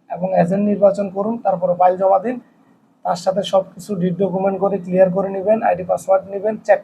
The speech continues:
করবেন। আপনার ফাইলটা জমা দেওয়ার পরে আপনার, আহ, যখন আপনার ইনভাইটেশন লেটার ওয়া-, মানে ওয়ার্ক পারমিট আসে, তারপরে অনলাইন হয়েছে কিনা, কতদিনে হয়েছে, তারপরে আপনাকে অনলাইন স্লিপ দিবে, চেক করে দেখাবে, তারপর সাবমিট হয়েছে কিনা, প্রসেসিংয়ে গেছে কিনা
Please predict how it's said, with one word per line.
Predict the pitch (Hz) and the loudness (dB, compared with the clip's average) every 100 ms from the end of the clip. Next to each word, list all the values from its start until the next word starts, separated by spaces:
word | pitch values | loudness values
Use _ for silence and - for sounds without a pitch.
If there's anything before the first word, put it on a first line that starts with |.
| - | -6
করবেন। | 160 147 135 _ _ - | -10 -10 -12 _ _ -12
আপনার | 175 180 | -2 -2
ফাইলটা | 180 190 180 196 | 2 2 4 2
জমা | 185 185 185 | 2 4 6
দেওয়ার | 185 196 180 | 6 4 0
পরে | 190 190 196 - _ _ _ | -2 -2 -6 -12 _ _ _
আপনার, | - 175 180 175 175 | -12 2 4 4 2
আহ, | 170 165 165 | 0 2 2
যখন | 170 175 180 | 2 2 0
আপনার | 175 175 180 | 0 0 0
ইনভাইটেশন | 180 180 180 175 | 4 4 4 0
লেটার | 185 180 185 | 0 2 2
ওয়া-, | 175 175 - | 2 0 -2
মানে | - 175 | -6 -6
ওয়ার্ক | 170 175 180 | 0 0 2
পারমিট | 190 190 | -2 0
আসে, | 185 170 190 190 _ _ _ | 0 0 -4 -6 _ _ _
তারপরে | 180 175 185 180 | 0 4 6 6
অনলাইন | 170 180 185 | 6 4 4
হয়েছে | 180 180 180 | 2 -4 -10
কিনা, | 185 185 180 | -6 -6 -4
কতদিনে | 180 185 180 180 | -6 -6 -6 0
হয়েছে, | 175 175 185 190 185 _ _ _ | 0 0 -4 -6 -6 _ _ _
তারপরে | - 170 | -4 4
আপনাকে | 170 175 175 | 4 4 4
অনলাইন | 175 175 175 | 6 6 2
স্লিপ | 175 175 175 | 2 -2 -4
দিবে, | 160 175 180 175 | -2 -2 -2 0
চেক | 175 - | -4 -2
করে | 175 | -2
দেখাবে, | 175 175 175 175 175 175 _ _ | 4 4 4 0 -6 -8 _ _
তারপর | 165 170 | 0 0
সাবমিট | 175 175 175 175 | 4 2 2 0
হয়েছে | 180 175 - | 0 -2 -6
কিনা, | 180 175 180 180 - - | -4 2 2 2 -6 -14
প্রসেসিংয়ে | - 165 - 180 180 | -2 -2 0 0 2
গেছে | 175 175 185 | 0 -2 -4
কিনা | 170 175 180 180 | -8 2 2 2